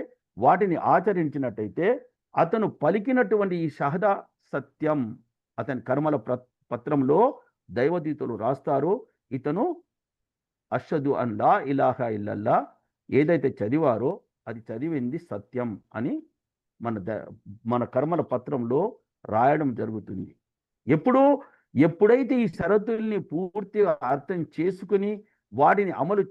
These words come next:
చేసినట్టయితే ఆ వ్యక్తి పలికినటువంటి షహదా సత్యం. కాబట్టి ఈ ఎనిమిది షరతుల్ని మనము వచ్చే వారము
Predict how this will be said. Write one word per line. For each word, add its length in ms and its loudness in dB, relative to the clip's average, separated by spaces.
చేసినట్టయితే 840 -4
ఆ 260 2
వ్యక్తి 540 -4
పలికినటువంటి 800 0
షహదా 640 4
సత్యం. 360 0
కాబట్టి 460 4
ఈ 120 -2
ఎనిమిది 380 2
షరతుల్ని 500 0
మనము 520 -2
వచ్చే 320 0
వారము 420 2